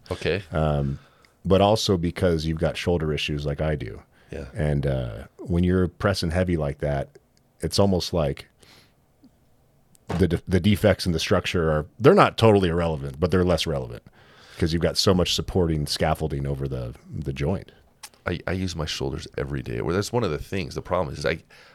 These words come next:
Speaker 1: I've gotta go in after, you know, after I, I do a workout, and the next morning I've gotta use that shoulder at work.
Speaker 2: Mm-hmm.
Speaker 1: It, it is my work.
Speaker 2: Mm-hmm.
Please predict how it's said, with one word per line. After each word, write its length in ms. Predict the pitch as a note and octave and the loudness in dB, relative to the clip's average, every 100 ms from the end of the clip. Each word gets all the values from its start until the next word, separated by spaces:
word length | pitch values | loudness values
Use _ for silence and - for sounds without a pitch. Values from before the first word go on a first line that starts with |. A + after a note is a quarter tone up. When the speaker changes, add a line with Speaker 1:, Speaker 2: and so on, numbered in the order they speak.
| _ | _
Speaker 1:
I've 280 | - D#2+ D#2+ | -6 -6 -4
gotta 400 | F2+ F2+ D#2 D2+ - _ _ _ _ _ _ _ _ _ _ _ _ _ _ - | 0 2 0 -2 -12 _ _ _ _ _ _ _ _ _ _ _ _ _ _ 0
go 280 | G#2 G2 F#2 | 2 4 2
in 400 | G2 D2+ D2+ - _ _ _ - | 0 -2 -6 -14 _ _ _ -4
after, 520 | F2 - F#2+ D2+ C#2+ D2+ _ _ _ _ | -4 -4 -4 -4 -6 -12 _ _ _ _
you 80 | - | -6
know, 80 | C#2+ | 0
after 220 | D2+ - | 0 0
I, 100 | - E2 | -4 -4
I 100 | - | -4
do 160 | D2 F#2 | -2 0
a 40 | G2+ | 2
workout, 360 | F2 G#2 C2+ | 0 0 -2
and 80 | - | -2
the 60 | D#2 | -2
next 260 | F#2 F2+ | -4 -4
morning 280 | F#2+ F2 C#2+ - _ _ | -4 -6 -8 -14 _ _
I've 80 | E2+ | -4
gotta 160 | G2 E2 | -2 -2
use 280 | C#2+ E2+ D2+ | -4 -8 -2
that 200 | D2 C2+ | -2 -2
shoulder 540 | - D2 D#2 B1 A#1+ _ | -6 -6 -6 -8 -10 _
at 140 | - - | -14 -10
work. 380 | C#2 B1 - - | -8 -8 -10 -4
Speaker 2:
Mm-hmm. 400 | G2+ F2+ E2 F2+ G2+ _ _ | -2 0 -2 -4 -6 _ _
Speaker 1:
It, 200 | - D#2 - _ _ _ _ | -6 -4 -6 _ _ _ _
it 140 | F#2 | -2
is 200 | F2+ F2 | 0 -2
my 120 | D2 A1 | -4 -8
work. 320 | A1+ - - | -8 -12 -2
Speaker 2:
Mm-hmm. 400 | G2 E2+ D2+ | 0 0 -2